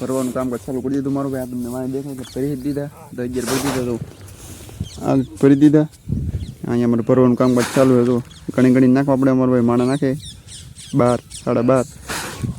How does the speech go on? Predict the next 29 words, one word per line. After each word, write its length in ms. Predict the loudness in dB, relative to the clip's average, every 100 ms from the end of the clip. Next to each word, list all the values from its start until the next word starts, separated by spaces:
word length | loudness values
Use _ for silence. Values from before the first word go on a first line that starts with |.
| -12 -10
આ 40 |
પછી 220 | -8 -6
ચોખાઈ 260 | -6 -4 -2
જયારે 160 | -2 -2
કાંટો 240 | -4 -4
તો 100 | -4
હોય 120 | -4
ને, 140 | -4 -4
ચોખાઈ 260 | -6 -6
તો 80 | -4
જાય, 140 | -4
પણ 160 | -4 -6
તોય 180 | -6 -6
ઘણી 220 | -6 -6
ઘણી 160 | -4 -4
નાખી. 240 | -2 -4
તો 100 | -4 -6 -8
finally 240 | -6 -4 -2
guys, 140 | -2
વાંહે 180 | -2 -2
તમને 180 | -2 -4
દેખાય 260 | -2 -2 -2
ને 80 | -2
એટલી 180 | -4 -4
થેલી 180 | -4 0
ભરાણી 280 | 0 0 -2
છે, 60 | -6 -14 -20 -20 -20 -12
કેટલી 280 | -10 -6 -4
ભરાણી 280 | -2 0